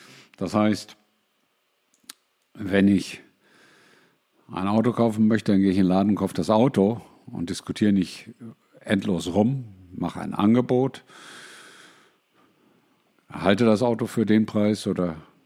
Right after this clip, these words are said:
erhalte das Auto f-, nicht für den Preis und fahre mit dem Auto weg oder gehe in den nächsten Laden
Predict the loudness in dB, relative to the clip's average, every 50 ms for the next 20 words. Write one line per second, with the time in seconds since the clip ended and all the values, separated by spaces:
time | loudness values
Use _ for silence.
0 | _ _ _ -8 -2 -2 -2 0 0 -2 -4 -4 -6 -8 -6 -8 -10 -8 -4 0
1 | 0 0 0 -2 -2 -2 0 0 0 -2 -2 -4 -2 -2 -2 -2 -4 -6 -12 -18
2 | _ -20 -20 -20 -20 -20 -20 -20 -20 -20 -20 _ _ -10 0 2 4 4 4 4
3 | 2 2 0 0 -2 -2 -2 0 2 2 0 0 -2 -10 -16 -16 -18 -20 -20 -20
4 | _ _ -8 -6 -2 0 0 0 0 -2 -6 -10 -18 _ _ -2 2 2 4 4
5 | 4 4 4 2 0 -2 -4 -2 -2 -2 -2 -4 -10 _ _ -20 -20 -20 -20 -20
6 | -20 -20 _ _ _ _ _ _ -2 0 2 4 4 2 2 0 -2 -4 -4